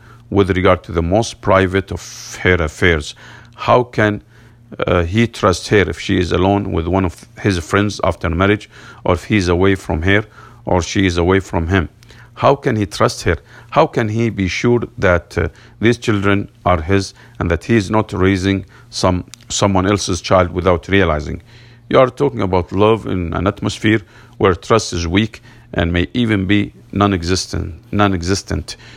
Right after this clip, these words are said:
As for what you say about the family, uh, possibly refusing and thus denying the lover's wish in this life, I admit that it is possible that the family may refuse. Otherwise, what is the fa-, the value of the family if the role is merely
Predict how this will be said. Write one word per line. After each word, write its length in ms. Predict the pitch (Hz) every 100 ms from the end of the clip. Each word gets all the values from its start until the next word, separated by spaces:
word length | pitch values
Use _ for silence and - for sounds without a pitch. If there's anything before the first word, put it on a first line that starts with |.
| - - -
As 180 | 113
for 200 | - 120
what 260 | 113 139 -
you 100 | 110
say 340 | 101 - 127
about 320 | 101 95 95 87
the 80 |
family, 460 | 82 123 127 104 90 - - - -
uh, 160 | 95 90
possibly 540 | 82 117 117 107 92
refusing 600 | 90 - 120 123 92 117 - - - - - - -
and 200 | 95 90
thus 220 | 107 -
denying 500 | - 92 101 113 101
the 260 | 85 80 -
lover's 460 | 95 101 92 80
wish 320 | 85 104 - -
in 100 | 85
this 220 | 82 -
life, 240 | 113 110
I 120 | - 107
admit 320 | 101 131 120
that 160 | 110
it 180 | - 117
is 220 | 127 113 - - -
possible 360 | 143 139 123
that 180 | 98 92
the 60 | 87
family 320 | 104 104 92
may 160 | 87
refuse. 420 | 85 82 139 101 - - - - - -
Otherwise, 460 | 139 117 101 120 120
what 200 | 127 127
is 100 | 113
the 100 | 117
fa-, 320 | 123 - 101
the 120 | 107
value 320 | 113 123 117
of 120 | 98
the 100 | 98
family 480 | 98 120 127 104 110 - - - -
if 160 | 92
the 100 | 92
role 260 | 101 113 101
is 240 | 101 87
merely 540 | 85 98 104 107 104